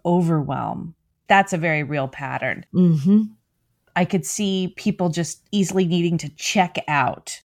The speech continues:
Speaker 1: And that's, like, an internal.
Speaker 2: Mm-hmm.
Speaker 1: Or people would lash out because that's the external reaction too.
Speaker 2: And it can be a combination of things.
Speaker 1: All the above.
Speaker 2: All of the above.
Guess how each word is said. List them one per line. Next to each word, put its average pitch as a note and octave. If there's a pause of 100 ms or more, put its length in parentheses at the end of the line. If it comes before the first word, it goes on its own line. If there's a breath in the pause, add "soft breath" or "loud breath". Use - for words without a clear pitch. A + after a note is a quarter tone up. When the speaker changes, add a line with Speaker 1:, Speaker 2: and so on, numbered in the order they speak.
(200)
Speaker 1:
And F3+
that's, E3+
like, F3
an D#3+
internal. C#3+ (100)
Speaker 2:
Mm-hmm. F3+ (280)
Speaker 1:
Or G3
people E3+
would D3
lash F3
out B2+ (400)
because D3
that's C#3+
the -
external D#3
reaction C#3
too. - (420)
Speaker 2:
And E4
it F4+
can C4+
be A#3+
a G#3+
combination G3+
of A#2
things. - (160)
Speaker 1:
All A3+
the G3
above. D#3+
Speaker 2:
All A3
of A#3+
the C4+
above. B3+